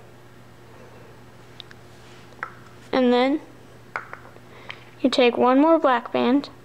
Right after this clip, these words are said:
just one this time, put it on your hook, and then pull it through. And now, you take your C-clip. You're gonna need five C-clips to finish up your dragon, by the way.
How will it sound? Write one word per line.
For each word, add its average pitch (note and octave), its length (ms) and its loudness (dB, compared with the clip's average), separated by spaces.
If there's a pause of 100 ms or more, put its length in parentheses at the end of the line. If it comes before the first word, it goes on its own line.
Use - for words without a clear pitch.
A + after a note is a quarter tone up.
just B3 240 -2
one A#3 200 0
this A#3 140 -4
time, C4+ 320 0 (880)
put B3 180 2
it B3 60 4
on C4 180 2
your C#4+ 100 0
hook, C#4 400 0 (840)
and B3+ 140 2
then A#3+ 160 2
pull A3 160 2
it - 100 -6
through. A3+ 220 -2 (2750)
And B3 140 2
now, B3 300 0 (2000)
you B3 100 2
take B3 280 0
your - 100 -6
C-clip. B3+ 640 -2 (140)
You're A#3+ 100 0
gonna A#3+ 180 2
need A3+ 220 2
five B3+ 260 0
C-clips - 520 -2
to C4 100 -6
finish A#3 300 -2
up A#3+ 120 0
your A#3+ 120 0
dragon, A3+ 320 0
by G#3+ 140 2
the A3 100 2
way. A#3 200 2